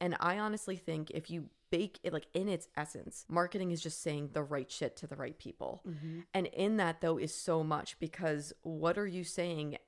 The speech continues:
Speaker 1: Who are you saying it to? And where are these three really core questions that I think nobody really asks ahead of time? And the, the funny thing to me is often when I work with people, they'll come to me with a very specific thing. Like, "I just need you to do, like, an automation sequence. I need a lead funnel." And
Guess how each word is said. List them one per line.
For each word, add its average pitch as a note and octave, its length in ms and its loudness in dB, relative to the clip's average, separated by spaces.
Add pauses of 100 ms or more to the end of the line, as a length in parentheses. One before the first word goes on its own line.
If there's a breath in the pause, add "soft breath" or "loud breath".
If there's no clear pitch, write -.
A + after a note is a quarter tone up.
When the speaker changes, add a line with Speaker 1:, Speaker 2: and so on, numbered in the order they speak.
(180)
Speaker 1:
Who G#3+ 140 2
are G3+ 80 4
you E3+ 120 -2
saying E3 300 -2
it - 140 -6
to? D#3 400 -2
And D3+ 200 -2
where E3+ 400 -2
are F#3+ 140 0
these F3+ 240 -4
three G3 380 -4
really F3+ 340 0
core F3 240 0
questions D#3+ 460 -4
that B2+ 100 -4
I D3+ 80 -2
think E3 260 -6
nobody E3+ 440 0
really D#3+ 340 -2 (140)
asks D3+ 480 -2
ahead D3 240 -6
of A#2+ 120 -4
time? - 380 -8
And E3+ 460 2
the, F3+ 180 0 (320)
the F#3 120 2
funny E3 580 4 (100)
thing D#3 220 0
to - 140 -8
me C#3+ 320 -4
is - 140 -2
often D#3+ 300 4
when D3+ 140 2
I D3+ 80 0
work D3 260 0
with D#3 140 -6
people, C#3+ 600 -2
they'll E3+ 220 6
come E3 280 2
to - 100 -4
me D3+ 100 0
with D3 160 -4
a D#3 80 0
very C#3+ 240 0
specific - 540 -10
thing. - 140 -8
Like, - 180 -4
"I D#3+ 80 2
just E3 240 -6
need D3+ 200 -6
you A2 100 -4
to - 120 -10
do, C3+ 220 -6
like, D3+ 180 -4
an D3+ 80 -4
automation C3+ 460 -6
sequence. - 340 -8
I D#3 80 0
need D#3 160 0
a D3 40 -2
lead C#3+ 260 -6
funnel." - 460 -6
And F3 420 4